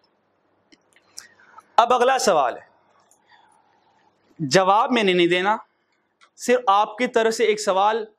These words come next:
माइंड में आ रहा होगा, "सर, हकीकत में तो ये नहीं होता,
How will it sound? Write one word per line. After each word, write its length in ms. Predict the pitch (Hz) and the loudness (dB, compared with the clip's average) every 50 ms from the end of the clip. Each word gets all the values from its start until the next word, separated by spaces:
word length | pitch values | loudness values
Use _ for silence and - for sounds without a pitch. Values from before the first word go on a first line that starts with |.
| _ _ _ _ _ - | _ _ _ _ _ -14
माइंड 360 | 160 175 190 202 208 208 208 | -6 -4 -2 -2 -2 -4 -4
में 100 | 214 220 | -6 -4
आ 260 | 220 - 214 202 196 | -2 0 0 2 0
रहा 240 | 175 160 143 143 143 | 0 -2 -6 -6 -8
होगा, 400 | 135 131 135 165 190 170 120 - - _ _ _ _ _ _ _ _ _ _ _ _ _ _ _ _ _ _ _ _ _ _ _ _ _ _ | -8 -6 -8 -8 -8 -10 -12 -16 -20 _ _ _ _ _ _ _ _ _ _ _ _ _ _ _ _ _ _ _ _ _ _ _ _ _ _
"सर, 300 | - - 233 254 233 143 - - _ _ _ _ _ _ _ _ _ _ _ _ _ _ _ _ _ _ _ _ _ - - - - - - - _ _ _ _ - - 190 | -4 -2 -2 -2 -2 -4 -10 -16 _ _ _ _ _ _ _ _ _ _ _ _ _ _ _ _ _ _ _ _ _ -20 -20 -20 -20 -20 -20 -20 _ _ _ _ -6 -2 -2
हकीकत 500 | 214 214 214 247 254 247 - 311 320 - | -2 -2 -2 -4 -4 -2 -2 -4 -2 0
में 180 | 269 277 277 262 | 0 0 0 0
तो 80 | - 262 | -2 -2
ये 140 | 220 196 180 | -2 -2 -2
नहीं 100 | 160 156 | -2 -2
होता, 240 | 156 156 156 180 | -2 -2 -4 -6